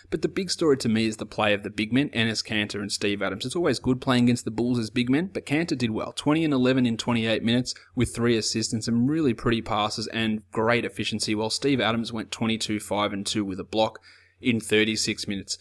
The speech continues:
Now, Adams feels like he's gonna entrench himself in the top fifty from here moving, moving on forward. Well, Kanter had that little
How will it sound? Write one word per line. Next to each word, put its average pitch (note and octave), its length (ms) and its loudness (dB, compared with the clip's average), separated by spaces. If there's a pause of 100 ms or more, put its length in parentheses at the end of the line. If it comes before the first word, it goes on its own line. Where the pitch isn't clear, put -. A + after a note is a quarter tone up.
(360)
Now, A2+ 100 -6
Adams A2+ 560 2
feels C3 260 0
like B2 120 -2
he's A2+ 100 -2
gonna A#2 220 -4
entrench A2 400 -2
himself A2+ 400 -2
in A2 60 2
the G#2+ 60 0
top - 260 -6
fifty A#2+ 340 -2
from G#2+ 180 -6
here A2 180 -2
moving, A2 440 -2
moving A2+ 300 0
on G#2+ 100 -4
forward. B2 320 2 (840)
Well, A#2+ 160 0
Kanter C3+ 380 2
had A#2 120 -2
that A2+ 160 0
little C3+ 320 4